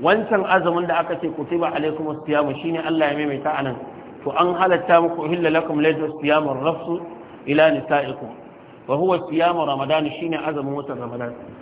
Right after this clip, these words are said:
Babu wani malami a duniya da ya taba cewa, "Kutiba alaykumus siyam."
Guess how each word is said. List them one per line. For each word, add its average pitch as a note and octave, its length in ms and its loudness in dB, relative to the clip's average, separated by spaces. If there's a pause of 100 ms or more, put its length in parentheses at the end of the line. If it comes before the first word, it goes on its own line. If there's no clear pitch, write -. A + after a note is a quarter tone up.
(220)
Babu E3+ 320 4
wani F3+ 160 6
malami F3 400 4
a D#3+ 160 0
duniya D#3+ 320 2
da C#3+ 80 0
ya D3 80 0
taba D3 220 -4 (100)
cewa, D3+ 160 2
"Kutiba D3+ 400 0
alaykumus C#3+ 560 -2
siyam." C3+ 320 2